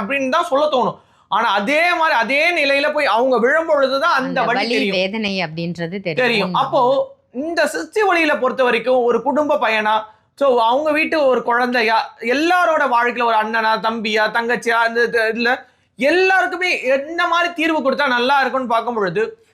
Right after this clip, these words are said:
Speaker 1: செடிகள் அப்படின்னும் பொழுது எல்லார் வீட்லயும் வைக்கிறாங்க.
Speaker 2: இது ஒரு
Speaker 1: So நம்ம சிருஷ்டி ஒளியிலும் பாத்தீங்கன்னா நிறைய ஃப்ளவர்ஸ்.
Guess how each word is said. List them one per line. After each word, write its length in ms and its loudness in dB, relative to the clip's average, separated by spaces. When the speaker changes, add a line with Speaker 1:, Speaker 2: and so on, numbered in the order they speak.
Speaker 1:
செடிகள் 640 0
அப்படின்னும் 340 0
பொழுது 200 0
எல்லார் 340 2
வீட்லயும் 260 -2
வைக்கிறாங்க. 340 -2
Speaker 2:
இது 160 -14
ஒரு 140 -12
Speaker 1:
So 140 0
நம்ம 360 0
சிருஷ்டி 280 -2
ஒளியிலும் 340 2
பாத்தீங்கன்னா 400 0
நிறைய 280 2
ஃப்ளவர்ஸ். 520 0